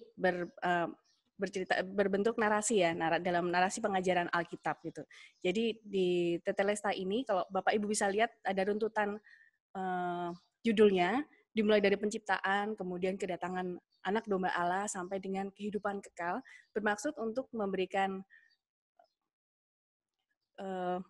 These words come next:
pengertian kepada para pemirsanya, bahwa setiap cerita di dalam, eh, Alkitab itu memiliki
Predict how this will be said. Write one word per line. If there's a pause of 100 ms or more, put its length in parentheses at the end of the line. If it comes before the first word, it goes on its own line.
(240)
pengertian
kepada
para
pemirsanya, (560)
bahwa (200)
setiap (320)
cerita
di
dalam, (640)
eh, (800)
Alkitab
itu
memiliki